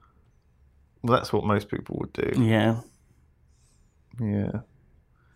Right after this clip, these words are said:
Speaker 2: I'm surprised Frodo didn't do that a bunch.
Speaker 1: Well, I don't think
Speaker 2: Or
Speaker 1: that's,
Speaker 2: Bilbo
Speaker 1: I
Speaker 2: or
Speaker 1: don't think that's
Speaker 2: whoever.
Speaker 1: how it works, though. The ring.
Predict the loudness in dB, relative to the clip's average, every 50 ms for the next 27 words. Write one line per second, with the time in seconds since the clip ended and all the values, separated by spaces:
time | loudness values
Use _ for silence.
0 | _ _ _ _ _ _ _ _ _ _ _ _ _ -12 -6 -4 -4 -4 0 4
1 | 6 8 8 6 4 2 4 6 6 6 6 4 2 2 0 -2 -4 -4 -2 -2
2 | 0 0 0 0 -2 -4 -4 -2 -2 -4 -4 -4 -6 4 8 10 12 12 12 10
3 | 8 6 6 6 2 2 4 4 4 6 6 4 4 4 4 4 2 2 2 0
4 | 2 2 6 8 8 8 8 6 4 4 4 4 6 6 8 8 10 8 8 8
5 | 8 8 10 10 8 6 0 -2 2 4 4 6 6 4 2 0 -4 -10 -16 -20
6 | _ _ _ _ _ _ _ _ _ -20 -20 _ _ _ _ _ 2 2 2 4
7 | 6 4 4 4 2 -2 -4